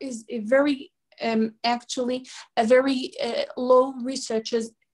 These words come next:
and services is given to mental health, uh, especially the qualitative researches. And, uh, we can predict that these researches in specific needs, many services need, many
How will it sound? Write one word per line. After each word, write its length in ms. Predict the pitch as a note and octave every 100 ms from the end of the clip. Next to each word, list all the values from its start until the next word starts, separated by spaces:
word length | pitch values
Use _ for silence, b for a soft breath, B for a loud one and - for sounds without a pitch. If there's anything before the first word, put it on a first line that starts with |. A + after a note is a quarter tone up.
| _ -
and 600 | A#3 A3+ A3+ A3+ A3+ -
services 680 | - - C4 A3 G#3+ A#3 G#3+
is 160 | G#3
given 340 | G3 A#3+ A#3 A3+
to 340 | - B3 A#3
mental 600 | A3+ A3 A3+ A3+ A#3 G#3+
health, 320 | A3 G#3 D#4+ - B B B -
uh, 440 | A3+ A3 A3 A3 G#3+
especially 640 | - - D#4 D4+ E4+ D#4 D4
the 160 | C4 C4+
qualitative 800 | B3 C#4 D4 C4+ B3 A#3+ A3+ G#3 F#3+
researches. 640 | A#3+ B3 - G#3+ A3 E4 - -
And, 240 | C4+ C4+ -
uh, 140 | C#4+ C4
we 80 |
can 220 | D4+ C4+ B3+
predict 340 | B3+ B3+ A3+ B3
that 180 | B3 B3 B B -
these 280 | C#4+ C4+
researches 600 | A#3 C4+ C4+ B3 A#3+ B3
in 160 | G#3+ A#3
specific 640 | A3+ B3+ B3+ C4 C4+ C4+
needs, 520 | B3+ B3 B3 B3 A3 - b _
many 440 | A#3 B3 A#3+ A#3+ A#3+
services 680 | - B3+ B3 A#3 A#3 A3+ G#3+
need, 380 | A#3+ A#3 A#3
many 560 | A#3 A#3+ A#3+ A#3+ A3+ -